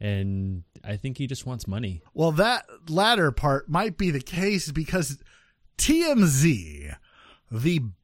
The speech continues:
Speaker 2: bastion of journalistic integrity for Hollywood, nonetheless, uh, has dug up some old footage of one Alfonso Ribeiro. I,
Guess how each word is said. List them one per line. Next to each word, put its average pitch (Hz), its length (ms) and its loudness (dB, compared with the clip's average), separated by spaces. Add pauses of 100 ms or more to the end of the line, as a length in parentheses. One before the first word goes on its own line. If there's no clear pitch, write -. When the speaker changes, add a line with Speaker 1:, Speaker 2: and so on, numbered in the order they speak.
(160)
Speaker 2:
bastion 82 960 0 (400)
of 120 240 -6
journalistic 135 680 0
integrity 78 840 -10 (680)
for 117 240 -4
Hollywood, 82 640 -4
nonetheless, 76 720 -12 (440)
uh, 185 320 2
has 170 260 0
dug 202 300 2
up 254 180 -4
some 196 440 2
old 247 340 -2
footage 214 540 2 (120)
of 185 680 4 (260)
one 190 400 4
Alfonso 143 1040 0
Ribeiro. 107 880 -4 (920)
I, - 140 -8